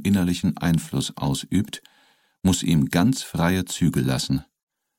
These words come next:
ja gelegentliches Widerstreben gern sehen und selbst herbeiführen. Sonst wird er unvermeidlich sich einen Feind machen.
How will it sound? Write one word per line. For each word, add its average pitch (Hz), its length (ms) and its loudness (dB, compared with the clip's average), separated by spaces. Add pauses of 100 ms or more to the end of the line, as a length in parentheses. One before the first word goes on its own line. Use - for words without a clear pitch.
(300)
ja 113 140 4
gelegentliches 135 880 2
Widerstreben 113 840 4
gern 98 340 2
sehen 80 580 2
und 64 320 -2
selbst 76 340 0
herbeiführen. 73 680 0 (960)
Sonst 104 460 2
wird 135 220 -2
er 117 360 0
unvermeidlich 95 920 0
sich - 380 -4
einen 101 220 0
Feind 87 480 0
machen. - 340 -6